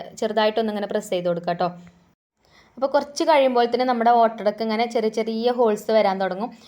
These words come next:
അപ്പോൾ ഇതാ കണ്ടില്ലേ, ചെറിയ ചെറിയ ഹോൾസ് ഇങ്ങനെ വരുന്നുണ്ട്. ആ ഹോൾസ് വന്നതിന് ശേഷം നമുക്കിത് അടച്ചു വെക്കാം ട്ടോ. പിന്നെ നമ്മൾ അരി അരച്ച് ഓട്ടട ചുടുന്ന പോലെയല്ല, അരിപ്പൊടി കൊണ്ട് ഓട്ടട ചുടുമ്പോൾ പെട്ടെന്ന് അടി പിടിക്കും.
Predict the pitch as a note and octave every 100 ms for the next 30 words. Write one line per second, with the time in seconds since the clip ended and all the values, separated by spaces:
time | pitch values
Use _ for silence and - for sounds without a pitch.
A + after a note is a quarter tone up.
0 | - _ A3+ A3+ A#3+ A#3+ A#3 G#3 F#3 A3
1 | A3 A3 A3 A3 A#3+ A#3+ G#3 A3 G#3+ G#3
2 | G#3+ F#3+ F#3 F3+ F3+ C#4+ - - - -
3 | A#3+ B3+ B3 B3 B3+ A#3+ A3+ A3+ A#3 A3+
4 | G#3 C4+ F4 - A3+ A3 A3 G#3+ G3 F3+
5 | G3+ F#3 F#3 F3 F3+ E3+ - - _ B3+
6 | C4+ C#4 D4 C4 C4 C#4 C4 A#3 - D4+
7 | B3+ A3+ A3 A3 A3 G#3 G3 G3+ G3 F#3+
8 | G#3 - G3 G#3 - G3+ G#3 A3+ G#3+ G3+
9 | G3 G3 F#3 G3 G#3+ A3 A3 B3+ B3 A3+
10 | G3 F#3 F#3+ F3+ F3